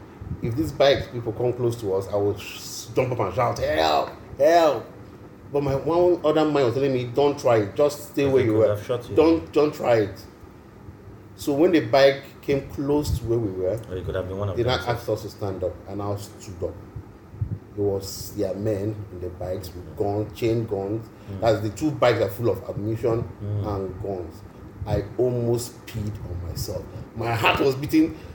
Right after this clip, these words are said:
Speaker 1: at the rate I couldn't hold back. I was shaking. My legs are shaking because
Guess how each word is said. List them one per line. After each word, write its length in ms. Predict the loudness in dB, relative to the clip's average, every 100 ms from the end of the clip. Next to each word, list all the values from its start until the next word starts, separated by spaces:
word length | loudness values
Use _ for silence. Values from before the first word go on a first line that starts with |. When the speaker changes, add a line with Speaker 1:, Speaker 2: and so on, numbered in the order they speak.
| 0
Speaker 1:
at 180 | 4 6
the 100 | 4
rate 340 | 8 8 8 4
I 80 | 0
couldn't 260 | 2 2
hold 280 | 4 2 2
back. 220 | -2 -4 -14 -16 -18 -4
I 120 | 6 8
was 380 | 10 8 8 2
shaking. 580 | -6 -2 -2 0 -4 -4 -12 -14 2
My 140 | 6 8
legs 380 | 10 8 8
are 120 | 4 4
shaking 320 | 2 2 2
because 240 | 4 2